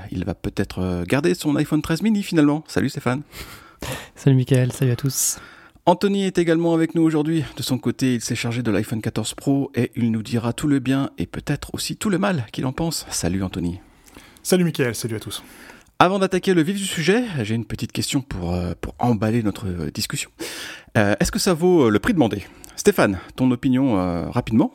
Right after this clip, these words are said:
Speaker 1: sur l'iPhone quatorze et puis, euh, on va revenir, euh, sur tout ça, euh, évidemment.
Speaker 2: Alors, pour, euh, schématiser, on va dire que c'est un très bon smartphone, l'iPhone quatorze. On va
Speaker 1: Ouais.
Speaker 2: quand même pas faire la fine bouche.
Speaker 1: Hmm.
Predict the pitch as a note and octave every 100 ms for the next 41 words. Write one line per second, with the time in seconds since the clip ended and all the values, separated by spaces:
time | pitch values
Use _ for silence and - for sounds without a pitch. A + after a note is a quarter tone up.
0 | - - G2+ G#2+ G2 F#2+ C#3+ G#3 F#3 G#2
1 | - A#2 G#2 F#2+ G2+ G#2 G2 G2+ G#2 F#2
2 | E2+ F2 - - - - D#2 D2 - -
3 | - - _ _ _ _ _ _ _ -
4 | - _ D3+ A#2+ A2 - - A#2+ A#2+ A2+
5 | - D3 C#3+ D3+ C3+ C3 A#2 A2+ A#2 -
6 | F3+ - - - - - _ - - -
7 | B2 - B2+ C#3 - B2+ - - C#3+ C#3+
8 | A#2 - A#2+ A#2+ C3+ D3+ - C#3 A#2+ F#2
9 | A2+ A2 C3 C3+ B2 - B2+ A#2+ D3+ -
10 | - _ D#2+